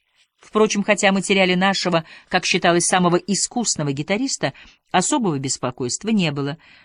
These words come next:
Подобное замечательное предвидение или клиническая нехватка воображения стало у нас уже чем-то вроде привычки. Я собирался начать год практики, устроившись к Фрэнку Раттеру, отцу Линди, в его архитектурную контору близ Гилфорда.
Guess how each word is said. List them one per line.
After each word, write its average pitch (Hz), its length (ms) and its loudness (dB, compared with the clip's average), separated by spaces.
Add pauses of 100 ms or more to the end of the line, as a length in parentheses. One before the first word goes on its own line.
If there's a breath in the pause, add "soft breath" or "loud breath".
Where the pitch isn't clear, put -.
(140)
Подобное 208 380 4
замечательное 196 580 2
предвидение 147 840 -2 (500)
или 160 220 4
клиническая 165 800 0
нехватка 143 440 -4
воображения 147 760 -2 (300 soft breath)
стало 269 380 -2
у 240 60 -2
нас 233 220 0
уже 208 200 -4
чем-то 180 320 -2
вроде 151 260 -2
привычки. 131 680 -8 (920)
Я 202 100 -2
собирался 196 420 0
начать 180 320 -2
год 170 220 -2
практики, 170 440 -2
устроившись 160 680 -4 (440 soft breath)
к - 60 -18
Фрэнку 156 580 0
Раттеру, 165 680 -2
отцу 151 540 -2
Линди, 135 440 -2
в 127 40 -4
его 139 260 -2
архитектурную 143 680 -6
контору 147 380 -6
близ 131 380 -6
Гилфорда. 123 640 -8